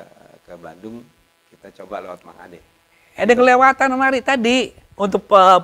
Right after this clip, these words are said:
Speaker 2: pegawai yang baru mau memulih selis ya,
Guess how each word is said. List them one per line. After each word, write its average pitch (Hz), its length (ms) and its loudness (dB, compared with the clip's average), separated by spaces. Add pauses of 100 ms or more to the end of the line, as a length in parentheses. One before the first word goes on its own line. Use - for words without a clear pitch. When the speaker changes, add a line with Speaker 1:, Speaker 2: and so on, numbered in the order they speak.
(140)
Speaker 2:
pegawai 180 400 2
yang 170 280 -2
baru 160 300 2
mau 170 160 0
memulih 143 360 0
selis 120 800 0
ya, 170 400 -2